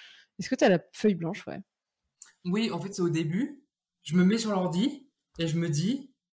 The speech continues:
Speaker 2: Punaise, est-ce que j'ai envie de sculpter ? Est-ce que j'ai envie de le faire ? Est-ce que j'en ai envie ? »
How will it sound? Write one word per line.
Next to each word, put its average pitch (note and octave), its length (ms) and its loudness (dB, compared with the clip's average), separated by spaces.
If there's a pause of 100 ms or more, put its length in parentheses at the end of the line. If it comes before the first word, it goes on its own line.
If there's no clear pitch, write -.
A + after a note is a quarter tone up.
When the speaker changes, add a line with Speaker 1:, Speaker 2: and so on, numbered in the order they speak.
(380)
Speaker 2:
Punaise, F#3 260 4
est-ce D3+ 120 -2
que F3 120 -2
j'ai E3+ 120 0
envie F3 260 0
de F3+ 60 -2
sculpter ? F3 420 -2
Est-ce F3 120 -2
que F3+ 100 -6
j'ai E3 100 -4
envie F3 180 -4
de E3 80 -6
le F3 60 -2
faire ? E3+ 400 -6
Est-ce D#3 140 -8
que F3+ 100 -4
j'en E3 220 -2
ai E3 60 0
envie ? » E3 420 -2